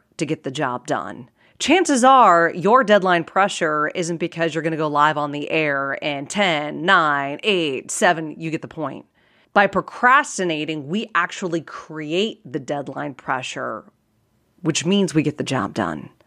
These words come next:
Working well under pressure is the self-fulfilling prophecy because we create the situation that creates the pressure for the deadline. I know this because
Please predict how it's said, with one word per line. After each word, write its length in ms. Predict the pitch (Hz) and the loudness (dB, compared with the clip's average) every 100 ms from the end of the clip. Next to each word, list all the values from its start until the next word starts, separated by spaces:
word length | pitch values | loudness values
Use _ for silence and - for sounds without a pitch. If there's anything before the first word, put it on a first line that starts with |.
| _ _ | _ _
Working 260 | 226 220 220 | 2 4 6
well 160 | 202 | 6
under 140 | 196 170 | 4 2
pressure 380 | - 262 - | 2 0 4
is 100 | 175 | 2
the 100 | 175 | 2
self-fulfilling 760 | 165 277 262 - 220 208 247 233 | 0 2 2 0 2 4 4 2
prophecy 540 | - 294 - - - | 4 4 2 -2 0
because 260 | 202 208 196 | 0 2 0
we 260 | 156 214 - | 0 -2 -2
create 580 | - 254 214 208 202 | 0 2 4 2 0
the 80 | 220 | -4
situation 1080 | - 226 - 202 175 277 294 - 165 160 156 - - _ _ _ - | 0 -2 0 2 4 2 0 2 2 2 -2 -10 -20 _ _ _ -6
that 100 | 175 | -4
creates 460 | - 180 180 180 | 2 4 2 0
the 100 | - | -4
pressure 800 | - - 277 - 156 143 135 135 _ | -2 0 0 0 0 0 -2 -8 _
for 640 | - 190 180 170 165 156 - _ | -6 2 4 6 4 0 -8 _
the 140 | 135 151 | -4 0
deadline. 680 | 190 196 139 85 87 50 - _ _ _ _ - | 4 4 2 -4 -6 -12 -20 _ _ _ _ -4
I 140 | 165 | -2
know 300 | 180 208 330 | 0 4 4
this 300 | 220 151 147 | 4 0 -2
because 580 | - 175 180 180 180 - | -6 -6 0 2 0 -4